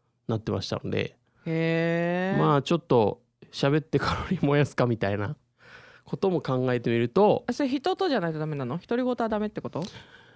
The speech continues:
Speaker 1: うん、多分そうっすね。なんか結構盛り上がんないとダメなんだと思う。だから一人でも、なんか激しく力入れて喋ってればいいと思うんですけど。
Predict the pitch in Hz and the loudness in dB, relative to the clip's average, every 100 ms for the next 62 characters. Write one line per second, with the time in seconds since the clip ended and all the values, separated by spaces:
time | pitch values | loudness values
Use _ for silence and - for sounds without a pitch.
0 | _ _ 127 135 135 135 - 165 156 127 | _ _ 0 2 2 2 0 2 4 2
1 | - _ - 170 170 - 113 117 131 - | -2 _ -2 2 4 2 0 2 2 0
2 | - 185 156 208 330 403 370 392 330 190 | -2 2 4 6 8 6 6 4 4 4
3 | 131 - 123 113 107 101 - - 175 123 | 2 2 2 2 0 -2 -6 -10 -8 -8
4 | - 330 320 208 139 135 135 104 _ _ | -2 0 2 2 2 4 2 0 _ _
5 | - 147 135 151 143 247 - 143 - - | -4 -2 0 0 2 0 0 -4 -2 2
6 | 190 185 135 110 - 123 123 113 107 107 | 4 4 2 0 0 0 0 0 2 0
7 | - 107 101 - - | 0 -6 -6 -6 -2